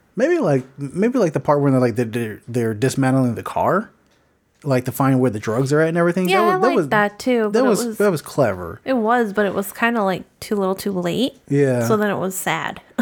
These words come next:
Speaker 1: <laughs>
Speaker 2: I was like, "Oh, that would, that would have been clever in a different movie."
Speaker 1: One, one thing I thought was funny about that,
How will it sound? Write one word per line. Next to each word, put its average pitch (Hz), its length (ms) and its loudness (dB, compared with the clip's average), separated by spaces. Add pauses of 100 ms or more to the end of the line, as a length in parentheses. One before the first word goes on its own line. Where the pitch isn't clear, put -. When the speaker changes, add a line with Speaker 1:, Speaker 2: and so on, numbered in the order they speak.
(120)
Speaker 1:
<laughs> - 120 -20
Speaker 2:
I 190 800 0
was 269 140 2
like, - 180 2
"Oh, 339 120 4
that 330 140 2
would, 269 320 -4
that 285 160 2
would 269 80 4
have 226 80 0
been 214 140 0
clever 208 340 0
in 214 80 0
a 208 40 0
different 202 320 -2
movie." 202 600 2 (640)
Speaker 1:
One, 196 340 0
one 180 140 2
thing 196 160 4
I 165 80 4
thought 147 200 4
was 131 160 0
funny 127 240 2
about 113 260 2
that, 110 240 0